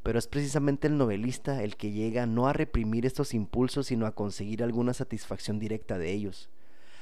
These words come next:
Un momento de reflexión sobre la eficacia social de numerosas sublimaciones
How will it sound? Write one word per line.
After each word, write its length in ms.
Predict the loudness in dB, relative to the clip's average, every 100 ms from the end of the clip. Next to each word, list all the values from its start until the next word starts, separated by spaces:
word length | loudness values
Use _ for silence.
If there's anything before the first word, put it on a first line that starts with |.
| -10 -6
Un 120 | 0
momento 480 | 4 6 6 4 4
de 80 | 4
reflexión 520 | 4 0 -4 0 -2
sobre 220 | 2 2
la 80 | 2
eficacia 460 | 0 -2 -4 -4 -2
social 420 | -2 -2 0 0
de 100 | 2
numerosas 460 | 2 0 -2 -2 -2
sublimaciones 880 | -2 -2 -2 -2 0 0 0 -4